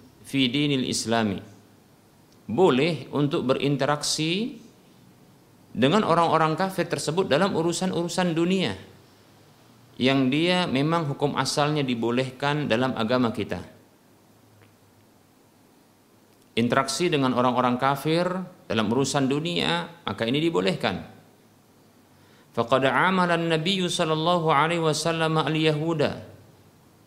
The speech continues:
wa baya'ahum washtara minhum. Nabi dahulu sallallahu alaihi wasallam pun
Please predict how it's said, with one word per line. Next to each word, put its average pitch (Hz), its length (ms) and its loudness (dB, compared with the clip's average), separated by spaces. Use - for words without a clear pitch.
wa 117 160 4
baya'ahum 160 1040 2
washtara 139 640 2
minhum. 107 480 0
Nabi 160 240 2
dahulu 185 340 4
sallallahu 160 560 0
alaihi 147 220 2
wasallam 156 480 -2
pun 156 480 -2